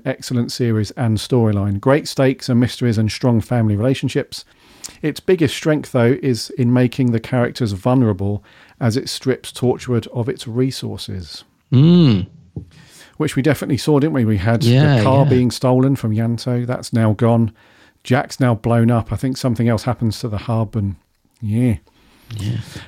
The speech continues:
Speaker 1: Uh, Jordan Shortman, one of our writers, says, "I haven't seen this since it first aired, but I remember it was fantastic and the whole world seemed to be talking about it. Uh, the children being taken over was unnerving, though things would get more tense, but I've always loved Eve Miles as Gwen,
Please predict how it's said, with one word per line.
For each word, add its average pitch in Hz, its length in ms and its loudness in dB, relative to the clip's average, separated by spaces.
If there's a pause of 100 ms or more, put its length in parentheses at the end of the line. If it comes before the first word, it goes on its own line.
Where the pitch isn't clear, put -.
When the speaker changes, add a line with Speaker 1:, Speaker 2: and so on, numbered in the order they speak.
Speaker 1:
Uh, 135 180 4
Jordan 202 320 2
Shortman, 156 360 0
one 139 120 2
of 139 100 2
our 139 80 4
writers, 156 400 2
says, 127 140 -4
"I 117 40 2
haven't 147 220 0
seen 139 280 2
this 117 140 0
since 127 220 -2
it - 100 -10
first 113 240 -2
aired, 139 200 2
but 151 80 -4
I - 140 -2
remember 127 360 4
it 120 100 0
was 117 140 -4
fantastic 123 800 -4
and 117 100 0
the 113 40 0
whole 127 200 0
world 117 440 2 (260)
seemed 110 300 -2
to 113 60 -4
be 110 120 -2
talking - 360 2
about 98 300 -4
it. - 160 -14 (600)
Uh, 113 240 0
the 127 100 -2
children 147 380 2
being 131 160 4
taken 131 340 0
over 123 220 2
was 113 240 0
unnerving, 117 600 2 (360)
though 117 120 0
things 123 400 0
would 135 160 2
get 135 140 -2
more 110 180 0
tense, - 460 -4
but - 120 -4
I've 135 140 -4
always 139 380 2
loved 120 220 0
Eve 117 160 0
Miles 113 240 2
as 95 80 -6
Gwen, 110 280 2